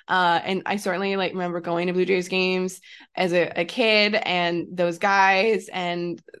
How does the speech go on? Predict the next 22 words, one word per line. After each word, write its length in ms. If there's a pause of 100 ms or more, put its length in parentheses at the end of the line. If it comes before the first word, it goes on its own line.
(180)
um, 540 (420)
so 500 (160)
that 420
has 220
always 240
kind 200
of 100
informed 680 (140)
me. 320
But 300 (360)
honestly, 500
like, 340
when 280
I 520 (500)
got 280
into 280
Blue 300
Jays, 640
uh, 320
or 160
baseball 580
writing, 520